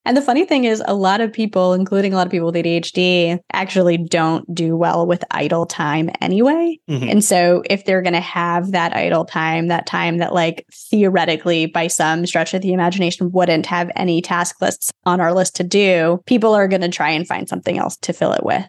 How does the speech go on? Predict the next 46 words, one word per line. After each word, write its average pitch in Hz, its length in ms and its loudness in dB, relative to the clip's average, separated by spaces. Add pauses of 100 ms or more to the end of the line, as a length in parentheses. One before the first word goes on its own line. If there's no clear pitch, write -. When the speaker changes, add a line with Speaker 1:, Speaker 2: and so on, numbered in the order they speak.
(120)
Speaker 1:
because 185 240 -4
they 180 100 0
don't - 160 -4
like - 200 -4
just - 160 -4
sitting - 240 -4
around. - 560 -6
I 302 60 0
mean, 302 100 6
some 277 180 2
people - 220 0
do. - 180 -2
I 92 100 0
shouldn't 175 260 -4
say 170 80 -2
nobody 170 420 0
does, 185 360 -2
but 185 160 0
oftentimes 180 520 -2
if 175 140 -6
we 190 80 4
have 175 140 -2
prolonged 165 720 0
periods 202 880 2
of 180 300 -2
quiet 190 800 0 (100)
or 175 340 4
if 165 140 -2
we 175 80 2
don't 175 280 0
have 185 240 -6
goals 175 280 2
that 160 120 0
we're 175 200 0
working 185 340 0
towards, 214 500 2
we 175 140 0
might 170 300 -2
try 165 200 -4
and 170 200 -6
find - 280 -6
a 180 60 -2
way - 480 -4
to 170 120 -2
fill 170 300 -2
that. - 380 -4